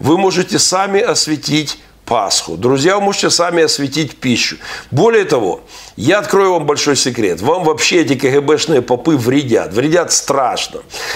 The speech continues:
Когда К Г Бшник в рясе стоит возле вашего гроба, если вы думаете, что это плюс пред Господом, вы ошибаетесь. Это, э, это не просто нолик, это колоссальный минус. Это,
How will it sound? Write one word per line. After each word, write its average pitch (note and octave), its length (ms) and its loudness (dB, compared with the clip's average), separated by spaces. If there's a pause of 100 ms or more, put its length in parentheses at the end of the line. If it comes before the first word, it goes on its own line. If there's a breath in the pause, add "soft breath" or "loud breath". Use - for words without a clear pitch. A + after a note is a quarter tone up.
(120)
Когда E3+ 320 0
К F#3 140 -2
Г E3 160 2
Бшник E3+ 500 2
в C3 80 0
рясе C#3+ 440 0
стоит D3 360 2
возле C#3+ 240 0
вашего D3 440 2
гроба, C#3 600 2 (160 loud breath)
если B2+ 200 0
вы D3+ 100 4
думаете, E3+ 400 2
что D3 160 0
это C#3+ 160 0
плюс D3 380 2
пред A#2 220 -2
Господом, C#3+ 440 0
вы B2+ 120 4
ошибаетесь. G2 800 -2 (260 loud breath)
Это, C3+ 460 0 (280 loud breath)
э, A#2 580 0
это D#3+ 360 0
не D#3 120 4
просто G3 440 2
нолик, E3+ 520 2
это A#2+ 120 -2
колоссальный D#3 560 2
минус. E3 520 0
Это, A2+ 340 0